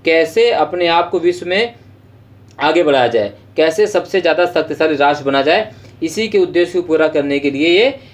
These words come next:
अन्य छोटे छोटे देशों को दोस्तों अपना सहयोग कर रहे थे, उनके साथ गठबंधन कर रहे थे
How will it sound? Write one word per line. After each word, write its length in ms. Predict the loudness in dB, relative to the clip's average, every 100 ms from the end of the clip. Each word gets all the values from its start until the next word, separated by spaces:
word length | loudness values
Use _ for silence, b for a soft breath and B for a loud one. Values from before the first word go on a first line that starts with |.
| B
अन्य 200 | -2 -2
छोटे 360 | -2 0 0 0
छोटे 220 | -2 -2
देशों 280 | 0 0 0
को 60 | 0
दोस्तों 260 | 0 0
अपना 380 | -2 -2 -4 -6 B B -18 -2
सहयोग 380 | 0 2 0 0
कर 120 | 0
रहे 140 | 2
थे, 80 | 2
उनके 260 | 0 -2 -2
साथ 160 | -2
गठबंधन 460 | -2 -2 0 0 0
कर 140 | 0
रहे 120 | 0 2
थे 160 | 0